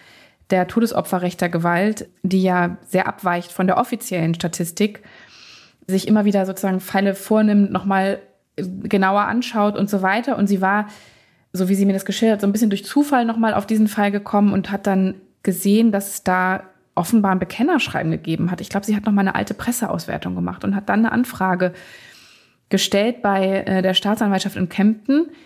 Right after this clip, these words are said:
Die waren dann erstmal überrascht. Dann haben sie in die Akte geguckt und haben sie ganz aufgeregt zurückgerufen und gesagt, „Ja, stimmt, da ist ein Bekennerschreiben oder eine Kopie des Bekennerschreibens in den Akten.“ Und dann ging das ganz schnell. Dann haben die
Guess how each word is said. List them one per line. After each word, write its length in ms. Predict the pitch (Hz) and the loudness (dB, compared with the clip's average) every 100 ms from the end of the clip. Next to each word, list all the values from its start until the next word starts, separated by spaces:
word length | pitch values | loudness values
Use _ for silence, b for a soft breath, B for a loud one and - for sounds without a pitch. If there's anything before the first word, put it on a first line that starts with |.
| B B B B B | B B B B B
Die 160 | 208 | 2
waren 220 | 196 190 196 | 2 2 0
dann 400 | 190 196 196 196 _ _ _ - | 0 0 -2 -6 _ _ _ -2
erstmal 300 | 196 202 175 | 0 0 0
überrascht. 680 | 185 180 233 - - - - _ _ _ | 0 0 -2 -4 -12 -14 -18 _ _ _
Dann 120 | 196 | 0
haben 120 | 196 196 | 2 2
sie 60 | |
in 60 | 190 | 0
die 100 | - | -2
Akte 260 | - 226 | -2 -4
geguckt 320 | 226 - 240 220 | -4 -4 -2 2
und 100 | 202 | 2
haben 100 | 196 | 2
sie 100 | 190 | 0
ganz 160 | 190 | 0
aufgeregt 420 | 185 190 190 196 | -2 -4 -4 -4
zurückgerufen 800 | - 185 - - 196 190 208 220 | -6 -8 -10 -6 -4 -2 0 0
und 160 | 190 185 | 0 -2
gesagt, 500 | 180 185 180 - - _ | -2 -2 -2 -6 -20 _
„Ja, 160 | 202 190 | -2 -2
stimmt, 360 | - 214 196 | 0 0 2
da 60 | 185 | 0
ist 160 | - | 0
ein 100 | 180 | -2
Bekennerschreiben 720 | 170 165 190 208 - 165 170 170 | -2 0 2 2 2 0 0 0
oder 80 | |
eine 120 | 170 170 | 0 -2
Kopie 300 | 196 - 226 | -4 -6 -6
des 140 | 196 | -6
Bekennerschreibens 640 | 175 - 185 180 170 170 | -6 -4 -2 -2 -4 -4
in 60 | - | -4
den 140 | 92 | -2
Akten.“ 480 | 160 - - 202 220 B B B B B B B - | -4 -6 -2 -2 -2 B B B B B B B 0
Und 140 | 190 | 2
dann 120 | 185 | 2
ging 140 | 190 202 | 2 2
das 120 | 196 | 2
ganz 280 | 190 185 - | -2 -4 -2
schnell. 200 | 185 185 | 0 0
Dann 140 | 196 | 2
haben 160 | 196 190 | 2 2
die 380 | 190 190 185 | 0 0 -2